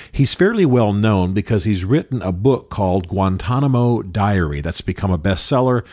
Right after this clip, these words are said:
It's been translated into about fifty languages. Um, it was reviewed very, very potently, powerfully, effectively, uh, by the New York Times, uh, Book Review,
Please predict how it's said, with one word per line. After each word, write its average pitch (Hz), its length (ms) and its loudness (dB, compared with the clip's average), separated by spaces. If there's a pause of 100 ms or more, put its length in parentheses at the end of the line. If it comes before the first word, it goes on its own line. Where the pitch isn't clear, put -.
(160)
It's - 100 -20
been 73 160 -4
translated 104 520 0
into 87 200 0
about 73 220 -4
fifty 85 300 -2
languages. 104 720 0 (360)
Um, 80 340 -2
it 82 80 -4
was 78 220 -6
reviewed 92 480 0
very, 95 640 0
very 87 300 -2
potently, 80 580 -4
powerfully, 87 680 -2
effectively, 76 640 -4 (320)
uh, 78 300 -2
by 87 260 0
the 87 100 0
New 90 80 0
York 85 180 0
Times, 82 380 -2
uh, 80 180 -4
Book 76 220 -4
Review, 110 400 2